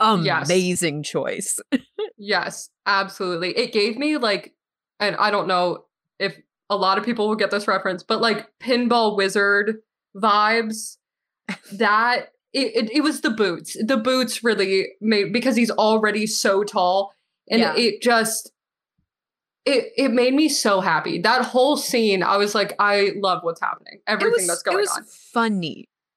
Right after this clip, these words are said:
Speaker 2: It was a
Speaker 1: Yeah.
Speaker 2: simple pleasure. <laughs> That's what this
Speaker 1: Honestly.
Speaker 2: movie did for me. It really just,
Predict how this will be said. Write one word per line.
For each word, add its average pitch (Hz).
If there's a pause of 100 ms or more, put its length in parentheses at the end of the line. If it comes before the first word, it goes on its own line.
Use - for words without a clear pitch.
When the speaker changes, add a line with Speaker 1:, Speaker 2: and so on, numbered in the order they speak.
Speaker 2:
It 262
was 285
a 247
Speaker 1:
Yeah. 208
Speaker 2:
simple 247
pleasure. 165
<laughs> -
That's -
what 554
this -
Speaker 1:
Honestly. 285
Speaker 2:
movie 277
did 202
for 202
me. 170
It 302 (100)
really 427
just, 311